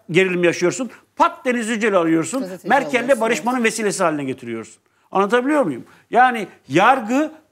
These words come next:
Speaker 1: olağanüstü siyasallaştı ve siyasi talimata göre hareket etti. Ve bu dönemde hemen her meselede, e, işte pozisyon aldılar. Örneğin Ekrem İmamoğlu davası.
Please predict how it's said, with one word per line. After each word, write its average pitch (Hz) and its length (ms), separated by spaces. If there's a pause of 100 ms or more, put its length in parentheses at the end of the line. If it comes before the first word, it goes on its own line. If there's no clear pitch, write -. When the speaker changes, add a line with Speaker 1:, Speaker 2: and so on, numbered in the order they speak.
(180)
Speaker 1:
olağanüstü 220 800
siyasallaştı 202 800
ve 233 80
siyasi 240 420
talimata 208 440
göre 226 160
hareket 196 220
etti. - 240 (420)
Ve 247 280
bu 220 100
dönemde 214 560 (260)
hemen 247 280
her 240 220
meselede, 226 580 (440)
e, 170 460
işte 226 360 (180)
pozisyon 233 360
aldılar. 143 320
Örneğin 202 440 (240)
Ekrem 226 260
İmamoğlu 180 400
davası. 113 480